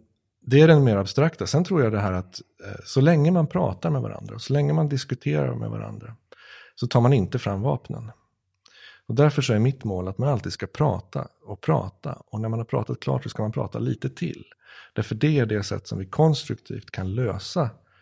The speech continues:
utmaningar och problem, eh, tillsammans med istället. Det låter kanske naivt, men historien visar faktiskt att, att alternativen åtminstone är sämre. Eh, så att jag... jag är st-,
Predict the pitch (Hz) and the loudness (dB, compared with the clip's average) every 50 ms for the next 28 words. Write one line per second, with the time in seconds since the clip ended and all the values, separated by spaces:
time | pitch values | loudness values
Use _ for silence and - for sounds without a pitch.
0 | _ _ _ _ - 131 104 - - 101 90 95 98 98 95 - - - - 107 | _ _ _ _ -4 -4 -4 -2 -4 -6 -8 -8 -8 -12 -14 -14 -12 -12 -10 -10
1 | 95 92 90 95 101 101 107 - _ _ _ _ _ - - 107 - - 120 - | -8 -8 -8 -10 -10 -12 -16 -18 _ _ _ _ _ -16 -16 -14 -8 -6 -6 -2
2 | - 165 160 147 123 107 101 - - - - _ _ - - - - - _ - | 0 0 0 0 -2 -4 -8 -12 -16 -20 -20 _ _ -18 -16 -16 -16 -16 _ -8
3 | - 156 170 180 208 185 - - - 135 123 - 123 120 123 147 156 127 98 - | -4 -2 -2 -2 -2 -4 -4 -4 -2 -2 -2 -2 -2 -2 0 0 0 -2 -2 -6
4 | - - _ _ - - - - - - - - 113 120 135 131 - - 143 156 | -12 -18 _ _ -20 -20 -18 -18 -18 -20 -6 -2 2 2 2 2 2 0 0 2
5 | 165 156 147 139 147 147 117 - 165 151 - - - - - 95 - 92 92 - | 2 4 2 2 2 0 0 -2 -2 -4 -4 -4 -6 -6 -8 -10 -8 -8 -8 -8
6 | - - - - 95 92 95 - - 107 104 - 110 110 107 - 113 117 117 110 | -10 -16 -14 -12 -10 -10 -10 -12 -12 -12 -8 -4 -4 -4 -2 -2 -4 -4 -4 -4
7 | 104 98 95 117 117 107 95 - - 147 139 123 123 127 - 156 143 123 107 - | -4 -4 -4 -4 -4 -4 -4 -4 -4 -2 0 0 0 0 0 0 0 0 -2 -6
8 | - - - _ _ _ _ _ _ _ _ _ - _ _ _ _ _ - - | -8 -14 -18 _ _ _ _ _ _ _ _ _ -20 _ _ _ _ _ -12 -8
9 | - 95 90 87 90 - - - - - 113 107 110 - 135 - 127 135 131 131 | -6 -4 -4 -6 -6 -10 -14 -16 -6 -4 -2 -2 -2 -4 -2 0 2 2 2 0
10 | 135 131 120 123 135 139 135 135 131 131 131 - - - - | -2 -2 -4 -2 -2 -2 0 0 -2 -2 -4 -8 -12 -16 -14